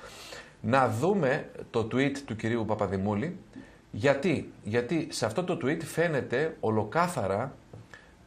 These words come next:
η κατάσταση μέσα στην οποία βρισκόμαστε σε πολιτικό επίπεδο, σε ό,τι αφορά την Ελλάδα. Αυτό το οποίο ο κύριος Παπαδημούλης θεωρεί ότι είναι μια τεράστια επιτυχία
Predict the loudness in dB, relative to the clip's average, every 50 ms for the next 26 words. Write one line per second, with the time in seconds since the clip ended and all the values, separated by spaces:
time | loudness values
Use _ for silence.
0 | -20 -20 -8 -4 -2 0 0 0 0 -2 0 0 0 2 4 2 2 2 2 -2
1 | -2 -2 -4 -4 -4 -2 -4 -4 -6 -4 -4 -4 -2 -2 0 0 0 -2 -4 -2
2 | -2 0 0 0 -2 -2 -4 -4 -4 -4 -4 -2 -2 -2 -2 -2 -4 -2 -2 -2
3 | 0 0 -2 -2 -2 -4 -4 -6 -10 -14 -20 -20 -20 -20 -20 -18 -12 -4 -2 -2
4 | 0 0 -2 0 2 0 0 0 0 0 0 2 2 2 0 -2 -8 -14 -18 -20
5 | -20 -20 -20 -18 -20 -12 -2 0 0 0 2 2 0 2 2 0 0 0 0 0
6 | 0 0 0 -2 -2 0 0 0 0 2 0 0 0 0 0 0 0 0 0 -2
7 | -4 -8 -10 -14 -16 -20 -20 -20 -20 -20 -20 -20 -20 -20 -20 -20 -20 -20 -20 -20
8 | -20 -20 -20 -20 -20 -20 -20 -20 -20 -20 -16 -8 0 2 4 4 6 6 4 4
9 | 2 0 -2 -2 0 0 0 2 2 0 0 0 0 0 2 2 0 2 2 2
10 | 4 6 6 6 6 4 2 0 0 0 0 0 -2 -4 -6 -8 -4 -2 0 0
11 | 0 0 -2